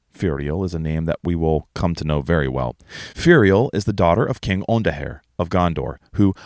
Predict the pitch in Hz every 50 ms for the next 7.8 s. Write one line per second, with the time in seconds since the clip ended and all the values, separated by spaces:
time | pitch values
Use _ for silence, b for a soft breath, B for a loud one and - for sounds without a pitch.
0 | B - 98 101 104 120 147 143 - - 107 - - 110 98 98 87 - - 92
1 | 95 101 92 87 78 80 90 - - 80 78 - - 139 170 156 98 82 76 76
2 | - - 82 87 80 - - - - - 95 98 104 104 95 90 82 71 - -
3 | 85 82 73 85 78 73 78 87 87 92 80 73 67 67 - - 85 80 98 117
4 | 127 113 82 67 65 62 62 62 - - B B B B B B B B 139 113
5 | - - 117 151 156 131 127 117 101 117 104 90 85 92 104 110 107 95 - -
6 | 110 104 107 117 - - - 143 - - 92 80 78 - 107 110 107 98 80 67
7 | 65 71 78 78 82 90 - - - - 139 95 71 76 113 -